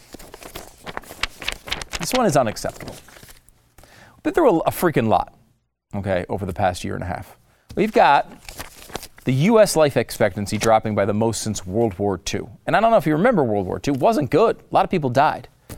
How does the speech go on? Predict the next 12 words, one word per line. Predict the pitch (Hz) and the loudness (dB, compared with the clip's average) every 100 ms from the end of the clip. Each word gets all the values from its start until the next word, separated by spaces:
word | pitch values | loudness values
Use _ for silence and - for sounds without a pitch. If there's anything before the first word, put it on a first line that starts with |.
| - | -4
Really | 262 285 | 0 2
bad | 208 - | 2 2
thing, | - 120 - _ _ _ | 0 -4 -4 _ _ _
generally | - 95 92 | -10 -8 -8
speaking. | - 107 | -8 -2
A | 123 | 2
lot | 220 | 2
of | 277 | 2
young | 139 156 165 139 | 2 4 4 0
people | - 107 98 92 - _ _ | -4 -4 -4 -6 -10 _ _
dying. | - - - - _ _ - - _ - | -2 -2 -4 -14 _ _ -20 -20 _ -2
This | 139 311 226 - - | 2 4 4 2 -6